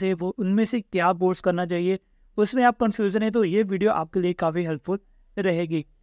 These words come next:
तो चैनल में अगर नए हैं तो प्लीज चैनल को सब्सक्राइब कर लेना, और वीडियो अच्छी लगेगी तो वीडियो को भी अपने सभी, अ, के साथ जरूर इसे शेयर कर देना, जिससे उनको भी काफ़ी सारी जो चीज़ें हैं वो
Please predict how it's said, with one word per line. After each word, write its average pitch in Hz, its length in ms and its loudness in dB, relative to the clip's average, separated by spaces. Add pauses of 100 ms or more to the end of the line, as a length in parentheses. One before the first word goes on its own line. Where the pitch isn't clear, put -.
(140)
तो 208 140 4
चैनल 226 280 2
में 254 140 2
अगर 240 140 0
नए 226 160 2
हैं 220 120 -2
तो 208 80 -10
प्लीज 202 200 -2
चैनल 202 220 -2
को 196 120 -2
सब्सक्राइब 185 420 -2
कर 196 120 -4
लेना, 190 260 0
और 185 160 2
वीडियो 160 240 0
अच्छी 190 180 -2
लगेगी 190 340 0
तो 190 120 -2
वीडियो 156 240 0
को 190 100 -2
भी 185 120 2
अपने 180 300 -2
सभी, 180 440 -4
अ, 190 40 -6 (520)
के 180 720 0
साथ 185 200 2
जरूर 175 300 0
इसे 190 180 -2
शेयर 190 200 0
कर 185 140 0
देना, 180 200 -2
जिससे 170 260 -2
उनको 180 280 -2
भी 185 140 -2
काफ़ी 175 300 -2
सारी 175 260 -2
जो 180 100 -2
चीज़ें 170 320 -2
हैं 170 80 -4
वो 170 300 -4